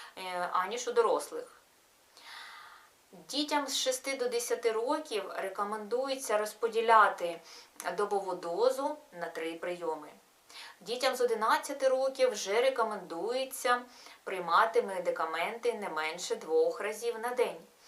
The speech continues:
Для чого це потрібно? Коли дитина отримує, е, равномірно препарат на протязі, е, дня, ми уникаємо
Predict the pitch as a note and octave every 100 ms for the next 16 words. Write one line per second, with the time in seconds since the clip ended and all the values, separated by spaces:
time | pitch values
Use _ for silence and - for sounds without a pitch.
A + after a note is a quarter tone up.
0 | - - - - C4+ C4+ E4+ E4 D4 D4
1 | C4+ C4+ B3+ A3 G#3 - D#3 - _ -
2 | - - - - C4+ C#4+ C4+ C#4 D4 D4
3 | C4+ C4+ - B3 C4+ C4 - A3+ A3+ G3
4 | G#3 A#3+ B3 A#3 A3 A3+ A3+ A3+ - _
5 | _ _ _ _ - F3+ F3+ G#3 G#3+ G#3+
6 | A3 A3+ A3 A3+ F#3+ F3+ F#3+ F#3+ G3+ G#3
7 | F#3+ F3+ F3 G3 G3 F#3 E3 E3 E3 E3+
8 | - - - F3+ F3+ F#3 F#3 A#3+ D4 D#4
9 | C#4+ - F#3 F#3+ G#3 B3+ C#4 C#4 - -
10 | - A3+ A#3+ A#3+ A3+ C4 D4+ C#4 C#4